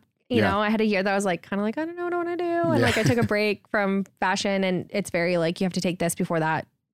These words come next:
Speaker 2: Yeah.
Speaker 1: kinda thing. So I, so I had to get back into that realm. Um, but I definitely, I stayed about a year or so after, uh, with the store, and then, um, just felt like I wanted to, like,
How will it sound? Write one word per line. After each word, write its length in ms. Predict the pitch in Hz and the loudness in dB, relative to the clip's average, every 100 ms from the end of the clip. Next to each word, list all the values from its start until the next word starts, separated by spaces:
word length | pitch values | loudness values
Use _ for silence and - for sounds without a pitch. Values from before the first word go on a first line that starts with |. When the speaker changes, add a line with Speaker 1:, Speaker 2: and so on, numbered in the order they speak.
| _ - | _ -4
Speaker 2:
Yeah. 120 | 202 | 0
Speaker 1:
kinda 120 | - - | 2 2
thing. 200 | 262 277 | 0 0
So 340 | 196 170 170 | 2 2 2
I, 120 | 151 - _ _ _ - - - - _ - | 0 -4 _ _ _ -20 -20 -20 -20 _ -4
so 280 | 196 175 196 - | 0 0 -2 -4
I 40 | |
had 60 | 208 | -2
to 40 | 180 | -2
get 100 | 175 | 0
back 200 | 160 185 | -2 0
into 160 | 170 | -2
that 160 | 170 - | 0 0
realm. 260 | 160 156 190 - _ _ | 0 0 -4 -8 _ _
Um, 280 | - 208 196 | 0 2 2
but 140 | 208 | 2
I 100 | 226 | 2
definitely, 400 | 226 262 240 254 | 2 2 0 0
I 40 | 208 | 0
stayed 200 | - 269 | 2 2
about 200 | 285 254 | 2 2
a 40 | |
year 520 | 202 196 208 208 226 - | 2 2 2 2 0 0
or 80 | 214 | -2
so 180 | 220 | 0
after, 600 | 190 170 - 214 208 214 - | 0 -2 -2 -2 0 0 0
uh, 380 | 190 180 160 165 | 0 0 0 0
with 180 | 196 | -2
the 80 | - | -2
store, 580 | 202 - 185 180 180 196 - | -4 -2 0 0 0 -2 -6
and 160 | 208 202 | -4 0
then, 320 | 185 185 180 | 0 0 0
um, 400 | 180 175 170 170 | -2 -2 -2 -2
just 360 | 190 190 - - _ _ _ - | -2 -2 -4 -8 _ _ _ -2
felt 120 | 185 | 0
like 140 | 196 | 2
I 80 | 190 | 0
wanted 320 | 190 185 190 | 0 0 -2
to, 80 | 202 | 0
like, 200 | 180 165 | 0 -2